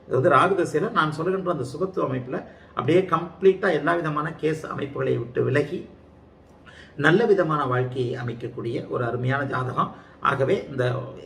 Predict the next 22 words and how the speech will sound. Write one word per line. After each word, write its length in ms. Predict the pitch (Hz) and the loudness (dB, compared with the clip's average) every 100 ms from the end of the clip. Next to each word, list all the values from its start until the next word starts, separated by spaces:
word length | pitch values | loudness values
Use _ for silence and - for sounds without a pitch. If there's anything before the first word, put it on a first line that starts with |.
| - | -16
எல்லாமே 600 | 127 131 185 208 185 190 | -2 4 8 8 6 0
கேந்திரத்துல 720 | 131 147 170 202 196 190 196 170 | -2 0 2 2 2 0 0 0
இருந்தால் 540 | 156 156 160 151 156 | 0 0 0 0 2
கூட 260 | 196 226 - | 2 2 0
அவர் 200 | 143 147 | 0 2
எத்தகைய 420 | 139 170 165 151 | 0 -2 -2 -2
தன்மையை 360 | 131 131 131 | -4 -4 -2
இருக்கிறார், 480 | 120 120 127 151 - - - - | -4 -2 0 -2 -2 -14 -20 -2
மறைந்திருந்து 960 | 139 165 214 214 202 202 202 247 - - | 4 6 6 4 2 2 0 -4 -6 -6
உச்சமாகி 520 | 147 214 202 185 180 | -4 0 0 0 -2
இருந்தாலும் 560 | 170 160 156 151 143 139 | -4 -2 0 0 -2 -4
கூட 420 | 165 220 - - - | -2 -2 -6 -16 -8
எப்படிப்பட்ட 480 | 151 151 190 180 - | -4 2 2 2 -2
தன்மை 280 | 143 135 131 | -4 -4 -4
இருக்கிறான்றதுக்காக 760 | 127 135 131 127 127 123 185 - - - - - - - - - - - | -4 -2 -4 -4 -8 -8 -10 -14 -18 -20 -20 -20 -20 -18 -16 -16 -20 -2
உதாரணமாக 600 | 127 156 175 165 135 131 | 4 6 4 2 -4 -4
காட்டக்கூடிய 720 | 127 127 127 131 127 127 190 | -4 -4 -4 -8 -8 -6 -4
ஒரு 140 | 131 156 | -4 -2
பாவத்துவ 600 | 135 156 196 196 160 151 | 0 2 0 -2 -2 -4
சுபத்துவ 540 | - 147 - 139 151 | -2 -4 -4 -4 -4
உதாரண 420 | - 123 127 123 | -2 -2 0 -2
ஜாதகம். 460 | 123 120 - - 185 | -4 -6 -8 -8 -10